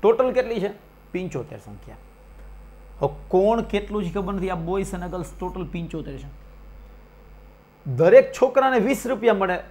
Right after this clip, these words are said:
અને છોકરીઓને પાંચ, આને વીસ રૂપિયા મળે ને આને પાંચ રૂપિયા મળે. ટોટલ છસો પંચોતેર થવા જોઈએ. તો છોકરીઓની સંખ્યા કેટલી? ઓપ્શનમાં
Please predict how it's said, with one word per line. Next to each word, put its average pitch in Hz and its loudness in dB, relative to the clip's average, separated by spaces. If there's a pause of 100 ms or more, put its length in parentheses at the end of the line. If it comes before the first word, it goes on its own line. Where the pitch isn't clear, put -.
(220)
અને 160 -4
છોકરીઓને 180 0
પાંચ, 151 0 (160)
આને 208 2
વીસ 220 0
રૂપિયા 170 -4
મળે 127 -8
ને 139 -6
આને 180 -6
પાંચ 165 -6
રૂપિયા 113 -12
મળે. 107 -18 (960)
ટોટલ 226 8
છસો 220 2
પંચોતેર 147 -6
થવા 107 -8
જોઈએ. 110 -12 (1000)
તો - -8 (180)
છોકરીઓની 190 2
સંખ્યા 143 -12
કેટલી? - -10 (120)
ઓપ્શનમાં 170 -8